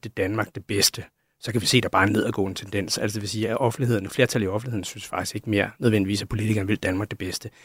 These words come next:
Så selvfølgelig har det en afsmittende effekt, når det er, at vi spørger befolkningen om at tale om politikerne og pege på de positive ting, så kommer der meget ofte de negative historier frem, og det har en,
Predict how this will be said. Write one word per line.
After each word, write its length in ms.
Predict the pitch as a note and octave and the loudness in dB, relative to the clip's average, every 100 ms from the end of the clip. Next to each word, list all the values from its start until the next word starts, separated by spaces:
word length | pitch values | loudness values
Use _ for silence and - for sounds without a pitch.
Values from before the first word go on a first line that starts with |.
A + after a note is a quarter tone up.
| - | -14
Så 160 | - C3+ - - _ | 0 0 0 -10 _
selvfølgelig 340 | - B2 D3+ B2+ | -2 0 2 2
har 120 | C#3 | 2
det 60 | C3 | 0
en 60 | - | 0
afsmittende 480 | C3+ - D3 C3 A2+ | 0 2 2 2 0
effekt, 440 | - - C3+ - D3+ | 2 4 4 2 -2
når 220 | B2+ A2+ | 2 2
det 200 | A2 G2 | 0 -2
er, 40 | |
at 100 | B2 | -2
vi 40 | A#2+ | -2
spørger 240 | - A#2 | -2 -4
befolkningen 540 | - - C#3+ C#3 B2 | -2 4 4 4 0
om 140 | A2 A2+ | 0 -2
at 80 | - | -4
tale 360 | - G2 C3+ | 0 6 6
om 80 | C#3 | 6
politikerne 540 | - G#2+ A2 B2+ G#2 | 4 0 2 2 2
og 80 | F2+ | -6
pege 280 | - F#2+ C#3 | -2 4 4
på 80 | G2+ | 2
de 60 | |
positive 460 | - A#2 B2+ - - | -2 4 4 2 -6
ting, 300 | - A2 - _ _ _ | -2 0 -2 _ _ _
så 160 | - A#2+ | -4 -2
kommer 240 | - B2+ | 2 2
der 60 | A2 | 4
meget 180 | G#2+ A2+ | 6 6
ofte 240 | A2 A#2+ | 4 0
de 120 | A2+ | 0
negative 380 | A2+ A#2 - A#2 | 4 4 4 2
historier 320 | G2 - G#2 | 0 0 -2
frem, 240 | G#2 G#2 G2+ | -2 -10 -4
og 80 | C#3+ | 2
det 140 | E3+ | 4
har 100 | B2 | 4
en, 160 | F2 | 2